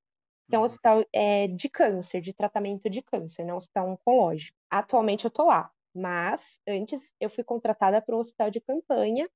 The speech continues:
Speaker 1: do covid. É um, um hospital de campanha administrado pelo Hospital Amaral Carvalho. Então, o Amaral, quando estourou a pandemia, né, agora a segunda onda,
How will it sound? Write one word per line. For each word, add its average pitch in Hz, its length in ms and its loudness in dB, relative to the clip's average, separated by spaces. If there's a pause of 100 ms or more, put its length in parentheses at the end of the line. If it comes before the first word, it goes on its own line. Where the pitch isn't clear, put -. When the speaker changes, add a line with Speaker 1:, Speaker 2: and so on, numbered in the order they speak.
(120)
Speaker 1:
do 233 120 0
covid. 247 540 -4 (240)
É 190 240 2
um, 190 180 -2 (140)
um 196 100 -2
hospital 202 280 0
de - 80 -12
campanha 202 340 2
administrado 208 840 0
pelo 262 140 4
Hospital 226 300 -2
Amaral 196 260 -2
Carvalho. 175 500 -2
Então, 208 200 -6
o 185 60 -4
Amaral, 185 380 -2
quando 202 160 -4
estourou 214 360 2
a 226 60 4
pandemia, 196 680 -2
né, 180 160 -2
agora 180 280 -4
a 175 40 -10
segunda 175 540 -6
onda, 180 440 -2